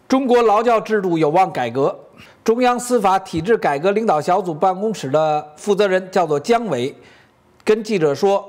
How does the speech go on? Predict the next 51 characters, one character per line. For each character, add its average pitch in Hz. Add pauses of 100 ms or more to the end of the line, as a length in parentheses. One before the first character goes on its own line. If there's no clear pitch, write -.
(120)
中 240
国 226
政 220
府 185
已 165
经 196
意 220
识 160
到 - (520)
劳 185
教 247
制 220
度 196
的 185
一 196
些 185
规 240
定 202
和 180 (140)
认 226
定 180
程 160
序 185
存 165
在 190
问 185
题， 135 (280)
有 175
关 220
部 220
门 175
正 196
在 170
听 202
取 151
意 175
见， 139 (260)
研 170
究 214
具 214
体 147
的 156
改 123
革 143
方 185
案。 214 (560)
这 220
是 180
星 247
期 208
二， 202